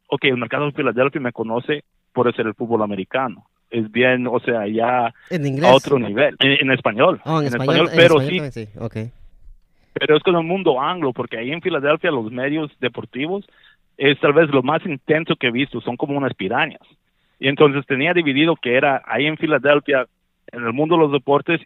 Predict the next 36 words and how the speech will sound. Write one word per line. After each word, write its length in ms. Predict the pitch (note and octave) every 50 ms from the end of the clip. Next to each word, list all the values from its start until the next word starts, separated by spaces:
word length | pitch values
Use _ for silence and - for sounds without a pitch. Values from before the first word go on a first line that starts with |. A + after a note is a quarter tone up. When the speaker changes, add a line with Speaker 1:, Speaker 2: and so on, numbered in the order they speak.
| _
Speaker 1:
y 160 | - B2 B2+ B2+
aquí 240 | A#2+ - - C#3+ D#3
en 140 | D#3 C#3+ D3
Washington 680 | D#3+ F3+ F#3 - - D3 C3+ - B2+ B2+ A#2+ B2 C3 - _ _ _ _
era 200 | C3 C3+ C3+ C3
parte 320 | - D3 C#3+ D3+ - D#3
del 140 | C#3+ C#3 A#2+ -
show 160 | - C3 C3+
de 80 | B2+
la 80 | B2+ A#2+
mañana, 480 | A2+ G#2+ G#2+ A#2+ C3+ D#3 D#3 C3 G#2+ -
era 140 | B2+ B2+ C#3
nomás 280 | C3+ C3+ C#3 C3+ -
el 120 | B2 G#2 G2
boli. 360 | F2+ G2+ C#3+ G3 G#3+ C3+ - -
Speaker 2:
Sí. 360 | - C3 A#2+ A2+ G2 F2 E2 - _ -
Speaker 1:
Entonces 560 | C#3 C3 B2 - E3 D3 C#3+ - D#3+ D3+ C3 D3 C3
era 200 | C#3+ D3+ E3+ - - _
como, 300 | - D#3+ D#3 D3 C#3+ C#3
como 220 | - - D3 C#3+ C#3
vi-, 220 | C#3+ D#3 D#3 E3 -
vivir 260 | C#3 C3+ C#3 D#3 D#3
una 140 | F3+ E3 D3+
doble 280 | C#3+ D#3+ D#3 C#3+ C#3 C3
vida. 320 | C#3+ E3+ E3 C3+ A2 - - -
Gustavo 500 | C3+ C3 G#2+ - D3 D3 D#3+ F3 F3 -
Salazar 460 | - E3+ E3+ E3 - - E3 E3+ E3+
en 60 | E3
Filadelfia 600 | - E3 D#3+ D#3 D3 D#3 D#3+ E3 - F#3+ F#3+ - _ _ _ _ _ _ _ _ _ -
y 320 | C#3+ C#3+ C#3 C#3 C3 - _ _ _ _ -
Gustavo 580 | C#3 C#3 C3+ - - D#3 D#3 D#3 D#3 D#3+ D#3+ -
el 160 | - D3+ C#3+
boliviano 680 | C3 D3 D3 C#3 C3 B2+ C#3 D3 D#3 E3 D#3+ C#3+ B2+ A#2+
aquí, 260 | - - E3+ E3 D3
el, 140 | A#2+ A#2 A2+ B2 B2
el 140 | C#3 C3